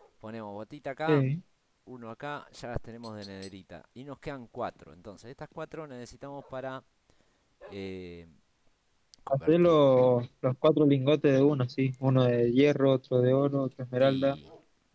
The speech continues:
Speaker 1: ti. Y ahora hacemos tres nada más para dejar uno para actualizar.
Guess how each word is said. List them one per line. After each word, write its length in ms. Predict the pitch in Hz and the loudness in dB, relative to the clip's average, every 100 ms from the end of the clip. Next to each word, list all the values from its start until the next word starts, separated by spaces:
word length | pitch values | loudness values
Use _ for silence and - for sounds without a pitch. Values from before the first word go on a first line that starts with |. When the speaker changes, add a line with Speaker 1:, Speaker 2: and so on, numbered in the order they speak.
| _ | _
Speaker 1:
ti. 360 | - 92 78 71 | -20 -18 -18 -20
Y 80 | - | -16
ahora 180 | 82 98 | -12 -10
hacemos 300 | 104 107 110 - | -12 -14 -18 -18
tres 240 | 92 82 | -16 -16
nada 160 | 73 71 | -18 -20
más 100 | 71 | -20
para 160 | - 60 | -20 -20
dejar 240 | - 76 | -20 -20
uno 240 | 85 87 | -20 -20
para 420 | 90 73 67 62 67 | -20 -20 -20 -20 -20
actualizar. 540 | _ 87 101 - 139 | _ -20 -20 -16 -18